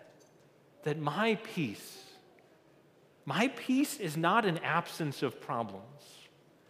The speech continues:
My peace is not everything in its place. My peace is instead that very abiding presence, that inner composure of a gift given by the Spirit.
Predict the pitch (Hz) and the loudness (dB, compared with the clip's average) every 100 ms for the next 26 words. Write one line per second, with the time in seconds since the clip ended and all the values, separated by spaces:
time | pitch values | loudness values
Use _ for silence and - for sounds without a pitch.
0 | - - 156 240 262 - 262 320 - 180 | -20 -2 4 4 4 4 8 8 8 4
1 | 170 196 - 180 208 220 190 214 196 180 | 8 8 10 10 10 6 6 6 6 6
2 | 156 139 - 202 135 110 - - - - | 2 2 -2 0 0 -2 -12 -18 -20 -20
3 | - - - - - - - - 165 240 | -20 -20 -20 -20 -20 -20 -12 2 6 6
4 | 262 - 262 202 113 - - - - - | 4 -2 2 2 0 -6 -16 -18 -20 -20
5 | - - - - 165 208 175 - - 226 | -20 -20 -20 -6 0 2 2 0 -2 4
6 | 220 214 180 175 175 160 208 226 233 175 | 6 6 6 2 2 2 6 6 6 2
7 | 139 - 196 214 208 208 - 170 165 - | -2 -2 2 2 2 0 0 2 4 2
8 | 170 - 160 160 - 196 226 269 - 208 | -2 2 2 2 0 4 6 4 0 -2
9 | - 196 202 190 180 - - 180 175 127 | 2 6 6 6 4 4 2 6 6 4
10 | 135 262 277 - - 156 226 220 240 - | 4 4 4 -4 -6 4 4 6 4 2
11 | - 175 202 196 - - 170 - - 165 | 0 4 6 6 4 0 -2 -2 4 4
12 | 131 127 | 4 0